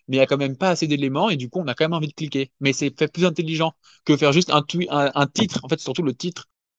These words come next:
où en fait, euh, alors, d'un, le gros exemple en date dernier, c'est ils ont dit, euh, «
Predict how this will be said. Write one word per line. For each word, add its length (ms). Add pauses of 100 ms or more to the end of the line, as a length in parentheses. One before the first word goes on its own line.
(120)
où 160
en 80
fait, 240
euh, 460 (440)
alors, 140
d'un, 220
le 200
gros 260
exemple 300
en 60
date 220
dernier, 320
c'est 180
ils 140
ont 60
dit, 260
euh, « 200